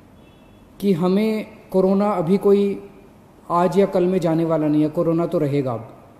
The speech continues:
अगर कोरोना होता रहे और लोग ठीक हो के अपने घर जाते रहें, तो चिंता करने का कोई विषय नहीं है।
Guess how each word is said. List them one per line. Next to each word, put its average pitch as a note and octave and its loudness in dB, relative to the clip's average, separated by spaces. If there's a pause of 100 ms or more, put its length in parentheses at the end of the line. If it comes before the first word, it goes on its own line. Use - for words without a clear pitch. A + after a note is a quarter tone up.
(1400)
अगर F3+ 4
कोरोना G3+ 2
होता F3+ 2
रहे G#3+ 6 (1400)
और G#3 4
लोग B3 6
ठीक C4 2
हो B3+ 4
के B3+ 0
अपने A#3 0
घर F3+ 2
जाते F3 0
रहें, C3+ -4 (1600)
तो A#3 6
चिंता A#3 2
करने A#3 2
का A#3 2
कोई A3 4
विषय F#3 -2
नहीं D3 -4
है। A2+ -12